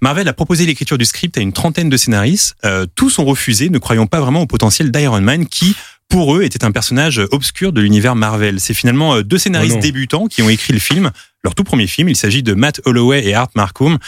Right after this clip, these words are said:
Speaker 1: qui ont été aidés de, euh, Mark Fergus et Hawk Oatsby, qui, eux, avaient, euh, pour seule expérience l'écriture des Fils de l'Homme de Alfonso Cuarón.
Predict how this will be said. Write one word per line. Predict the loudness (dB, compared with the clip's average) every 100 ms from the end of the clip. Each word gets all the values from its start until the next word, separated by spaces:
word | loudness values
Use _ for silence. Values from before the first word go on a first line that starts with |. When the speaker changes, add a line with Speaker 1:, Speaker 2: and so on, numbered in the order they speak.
| -12 -18 -4
Speaker 1:
qui | 0
ont |
été | 2 2 2
aidés | 2 0
de, | 0
euh, | 0 2
Mark | 0 -2
Fergus | -6 -4 -2 -2
et | -2
Hawk | 0 -2 -4 -4
Oatsby, | -2 0 0 0
qui, | -2 -4 0
eux, | 0 0
avaient, | 0 2
euh, | 2 0
pour | -2
seule | -2 -2
expérience | -2 -2 -2 -2
l'écriture | -2 -2 0 0
des | 2 2 2
Fils | 0 -2
de | 0
l'Homme | 0 -4 -2
de | -2
Alfonso | 0 0 0
Cuarón. | 0 2 2